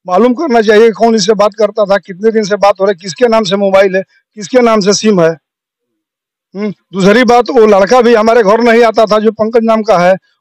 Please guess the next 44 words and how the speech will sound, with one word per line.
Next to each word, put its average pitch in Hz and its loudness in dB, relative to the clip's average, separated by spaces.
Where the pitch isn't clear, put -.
वो 233 2
उसकी 214 0
बहन, 208 2
वो, 233 2
उसकी 214 0
मौसिया 202 0
और 226 2
बहन 214 2
जो 226 2
आचार्य 190 0
की 220 -8
लड़की 220 -2
है 240 4
वही 247 2
भी 277 0
आती 220 -4
जाती 220 -4
है, 175 -6
दूसरा 196 -2
कोई 220 2
आता 208 0
जाता 247 -2
नहीं 226 -2
है। 190 -2
मोहल्ले 208 2
के 254 0
लोग 240 2
भी 233 2
अगर 240 2
जो 247 -4
कोई 240 0
नहीं 247 2
कह 240 -2
सकता 226 -2
है 226 0
कि 220 -2
हमारी 214 0
लड़की 214 -4
घर 196 0
से 220 -2
भी 214 0
बाहर 190 0
निकलती 190 -6
थी। 139 -20